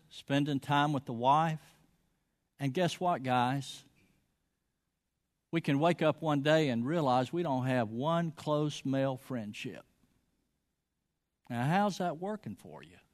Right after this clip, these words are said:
For me, it doesn't work too good. That's why men's ministry is so key for us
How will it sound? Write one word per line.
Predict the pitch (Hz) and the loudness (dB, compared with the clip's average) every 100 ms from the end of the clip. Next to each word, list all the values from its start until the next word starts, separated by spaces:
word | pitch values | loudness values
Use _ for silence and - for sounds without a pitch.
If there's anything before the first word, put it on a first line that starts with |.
| _ _ _ | _ _ _
For | 135 | -2
me, | 117 147 147 | 0 2 2
it | 113 | 0
doesn't | 120 113 104 | -2 -4 -4
work | 104 - | -8 -10
too | 110 92 | -16 -16
good. | - - - _ _ _ _ _ _ _ _ _ _ _ _ _ _ _ _ _ _ _ _ _ _ _ _ _ _ _ _ _ _ _ _ _ _ _ _ _ _ _ _ _ _ _ | -18 -20 -20 _ _ _ _ _ _ _ _ _ _ _ _ _ _ _ _ _ _ _ _ _ _ _ _ _ _ _ _ _ _ _ _ _ _ _ _ _ _ _ _ _ _ _
That's | 117 - | -14 -2
why | 131 123 | 2 4
men's | 127 131 120 135 | 6 4 2 2
ministry | 135 123 - 120 | 2 2 -2 -4
is | 110 | -4
so | - 147 123 - | -4 -4 -4 -6
key | - 135 127 | -2 0 0
for | 110 113 107 | -2 -8 -6
us | 107 104 - - | -4 -6 -10 -12